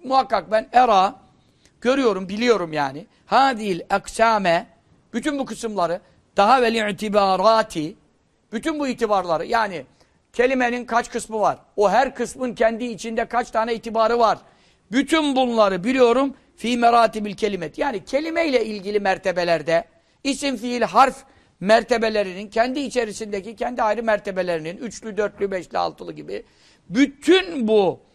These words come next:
kelime mertebelerindeki ne kadar kısım varsa, ne kadar itibar varsa, ne kadar bunun yönü ayrı farkı varsa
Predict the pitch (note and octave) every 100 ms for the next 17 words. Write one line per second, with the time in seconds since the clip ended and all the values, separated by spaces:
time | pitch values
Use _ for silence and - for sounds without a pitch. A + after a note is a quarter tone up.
0 | _ _ _ _ - - C4 D4 B3+ A#3+
1 | G#3+ G3 G3 F#3 D#3 D#3 C#3+ B3 C4+ A#3+
2 | A#3 - - B3 A3 G3+ F#3+ - B2 -
3 | _ _ _ - B3+ B3 A#3+ A#3+ A3+ G#3+
4 | G#3+ A3 G#3+ F#3+ A3 F#3 E3+ G#3 A3+ A3
5 | G3 G#3 A3 F#3+ E3+ G3+ A3 G#3 G3 A3
6 | G3 G3 F#3 A3+ F3+ A3+ F#3+ F3+